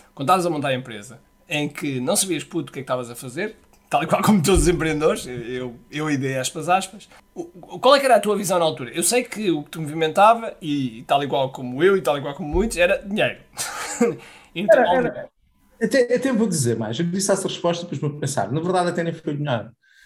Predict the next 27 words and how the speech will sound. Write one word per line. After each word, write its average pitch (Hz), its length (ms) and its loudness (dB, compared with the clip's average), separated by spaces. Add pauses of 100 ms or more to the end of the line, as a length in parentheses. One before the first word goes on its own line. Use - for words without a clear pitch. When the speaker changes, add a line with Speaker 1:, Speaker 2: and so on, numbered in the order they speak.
(260)
Speaker 2:
Na 147 100 8
verdade, 165 320 2
foi - 140 -4
mais 139 240 0
a 139 60 2
liberdade 131 640 -2
de 127 80 -4
poder 127 200 -4
fazer 127 380 -4
as 127 100 2
coisas 123 300 -4
como 139 200 -2
eu 143 60 2
queria 143 320 0
e 139 60 -6
como 131 140 -4
eu 127 40 -4
gostaria 123 480 -2
de, 117 140 -2
de - 240 -10
fazer. 98 380 -4 (320)
Speaker 1:
As 160 140 0
opções 202 380 0
que - 80 0
o 156 60 2
dinheiro 139 240 -4
dá. 92 240 -12